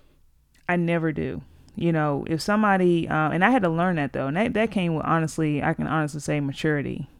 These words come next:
you know, because I'm really, I can be a right fighter, and I can be one of those people that's like, "Oh, you know, um,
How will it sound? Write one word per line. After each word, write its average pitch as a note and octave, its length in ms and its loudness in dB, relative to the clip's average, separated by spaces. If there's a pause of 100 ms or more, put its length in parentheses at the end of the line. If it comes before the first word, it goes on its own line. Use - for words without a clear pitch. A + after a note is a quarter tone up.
you E3 120 0
know, D3+ 160 0
because D3+ 560 0
I'm E3+ 380 0 (100)
really, D#3 600 0 (120)
I F3+ 140 2
can F3 180 0
be D#3+ 160 2
a D#3 100 2
right C#3+ 240 2
fighter, D#3+ 340 0
and D3+ 100 -2
I D3 80 -2
can D#3+ 100 -6
be D3+ 140 -2
one D3 160 0
of - 20 0
those C#3+ 80 -2
people D#3 320 -4
that's D3 240 -4
like, D3+ 240 -2
"Oh, D#3 240 0
you D3 160 -4
know, C#3+ 340 -4 (520)
um, D3 540 0